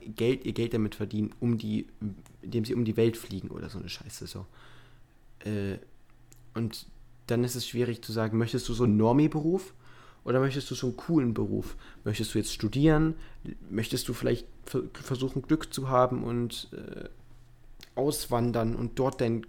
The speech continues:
Glück suchen? Das sind so alles so Sachen, die dein Erwachsen-, oder diese, diesen, dieses Wunschdenken von, "Ich will das und das werden", beeinflussen.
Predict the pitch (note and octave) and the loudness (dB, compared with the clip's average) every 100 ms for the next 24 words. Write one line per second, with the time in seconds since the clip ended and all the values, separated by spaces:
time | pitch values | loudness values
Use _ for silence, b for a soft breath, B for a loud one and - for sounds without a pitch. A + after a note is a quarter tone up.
0 | - A#2+ B2 - C3 A#2+ - A#2+ A#2 B | -8 -4 -4 -2 0 0 0 -2 -2 B
1 | B B B B B B - - A#2 C3+ | B B B B B B -12 -6 -4 -4
2 | - - - - - - - - - - | -6 -16 -20 -20 -20 -20 -20 -10 -6 2
3 | C#3 D#3 D#3+ C#3+ C#3+ D3 C3 C3 C3 A#2 | 4 4 4 2 2 0 0 2 2 2
4 | A2+ C#3+ - C#3 A#2+ B2 B2+ B2 A2+ A2 | 2 2 0 -2 0 2 2 0 -2 -4
5 | - A#2+ A#2 A2 - G#2+ G#2+ - A2+ D3 | -4 -2 2 0 -2 -10 -8 -2 6 6
6 | F3 - - A2 A2+ A#2 A2 - A2 G#2+ | 6 -2 4 4 4 2 -4 0 0 0
7 | G#2+ - A2 A2+ B2 C3 A2+ A2 A2 G2+ | -2 -10 -2 0 0 0 -4 -2 -2 -2
8 | - G2 A#2 - A2 G#2+ | -2 -2 -2 -2 -4 -4